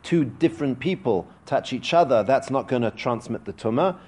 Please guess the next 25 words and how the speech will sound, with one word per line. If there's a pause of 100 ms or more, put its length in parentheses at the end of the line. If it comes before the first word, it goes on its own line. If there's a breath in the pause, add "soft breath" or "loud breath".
(140 loud breath)
Whereas
Rabbi
Yochanan
said,
"No,
it
doesn't
make
a
difference
whether
it
was
your
hand
or
somebody
else's
hand.
As
long
as
it
was
tamei,